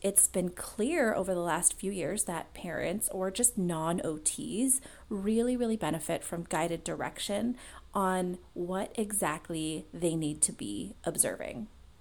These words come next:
So today I'm going to help you through that.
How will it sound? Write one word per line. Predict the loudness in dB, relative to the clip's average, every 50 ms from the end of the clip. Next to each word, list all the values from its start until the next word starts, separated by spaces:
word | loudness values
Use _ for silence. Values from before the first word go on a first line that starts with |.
| -20 -20 -20 -20 -20 -8 -8 -8 -2 2
So | 4 6 6 6 6
today | 6 4 4 4 4 2
I'm | 2 0
going | 2 4 4
to | 4 4
help | 2 0 0 0
you | 0 2 2 2 0
through | -2 -6 -6 -6 -6 -4
that. | -2 0 2 2 0 0 -6